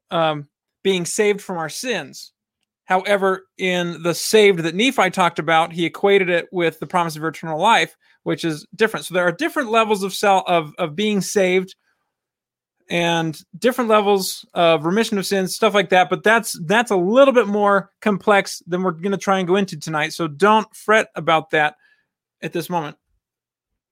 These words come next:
if that sounds confusing. Um,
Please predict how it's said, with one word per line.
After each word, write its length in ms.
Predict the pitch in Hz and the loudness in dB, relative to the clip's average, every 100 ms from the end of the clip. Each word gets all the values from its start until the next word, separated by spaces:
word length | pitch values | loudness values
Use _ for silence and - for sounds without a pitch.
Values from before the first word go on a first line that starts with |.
| _ _ _ _ _ _ _ _ _ _ _ _ _ _ _ _ _ _ _ _ | _ _ _ _ _ _ _ _ _ _ _ _ _ _ _ _ _ _ _ _
if 160 | 175 170 | -8 0
that 180 | 160 147 | 0 0
sounds 260 | 156 147 | -4 -4
confusing. 520 | - 156 190 156 139 - _ _ _ _ _ _ _ _ _ _ _ | -6 -6 -4 -4 -6 -16 _ _ _ _ _ _ _ _ _ _ _
Um, 300 | 160 143 - | -10 -8 -10